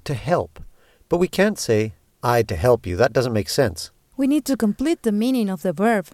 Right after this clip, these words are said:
Speaker 1: That's right, and to do this, we're going to use the verb poder, and poder will be conjugated,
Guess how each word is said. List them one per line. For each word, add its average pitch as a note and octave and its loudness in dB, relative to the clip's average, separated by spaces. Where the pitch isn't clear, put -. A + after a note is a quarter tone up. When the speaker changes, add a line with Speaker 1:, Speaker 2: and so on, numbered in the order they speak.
Speaker 1:
That's - -4
right, F2+ 0
and G#2 -8
to G2 -6
do F3 0
this, F2+ -4
we're C3 -2
going G#3 0
to B2 -8
use G#2 -4
the A#2 0
verb F#2 -2
poder, G2+ 2
and F#2 -8
poder B2+ 6
will A#2+ 0
be A#2 -6
conjugated, E2+ -2